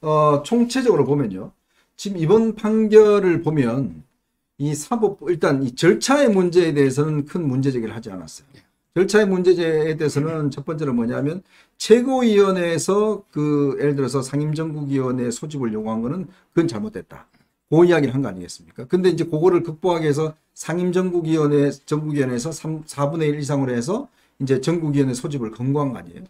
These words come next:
Speaker 1: 그런 어떤 법적인 어떤 그 문제를 피하기 위해서. 자, 그렇게 이야기했는데 이 지금 이번에 보면 최고위원회가 이게 이거 의결하는 것 자체가 잘못됐다. 근데 뭐냐면 최고위원회가 한 명이 남더라도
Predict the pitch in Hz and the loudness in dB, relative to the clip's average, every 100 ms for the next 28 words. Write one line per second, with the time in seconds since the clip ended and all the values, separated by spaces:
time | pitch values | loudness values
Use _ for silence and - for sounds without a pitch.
0 | _ _ - 151 156 139 135 151 147 175 | _ _ -2 2 4 4 2 0 2 2
1 | 147 127 - 113 110 113 110 127 113 - | 2 0 -2 -4 -4 -4 -2 -2 -6 -6
2 | 202 190 147 87 85 - 185 - _ _ | -4 -4 -4 -8 -12 -14 -16 -16 _ _
3 | _ _ - 143 180 214 175 156 151 120 | _ _ -2 0 4 4 4 0 2 0
4 | 120 120 95 - _ _ - 202 240 233 | 0 -2 -4 -14 _ _ -6 0 2 2
5 | 214 220 208 190 170 147 143 170 190 175 | 4 4 2 -2 -4 -8 -8 -2 0 0
6 | 165 170 135 - _ _ - 262 269 285 | -2 -2 -4 -6 _ _ -2 0 2 2
7 | 254 220 208 185 165 170 170 202 262 285 | 4 6 6 4 2 0 0 0 -2 -8
8 | _ - 170 180 160 165 165 170 - 160 | _ -6 2 2 2 -2 -2 -2 -2 -2
9 | 160 165 160 160 143 131 151 160 156 110 | 0 0 0 -2 -2 -2 -4 -4 -6 -4
10 | 120 131 147 - - _ _ _ _ _ | -2 0 -2 -4 -20 _ _ _ _ _
11 | _ 202 202 165 151 175 175 147 233 240 | _ -2 2 2 2 0 -4 -4 -2 0
12 | 233 214 185 170 185 151 - 349 339 269 | 4 4 2 -2 -4 -4 -4 -2 0 2
13 | 180 165 175 165 156 220 262 | 4 2 2 0 2 2 0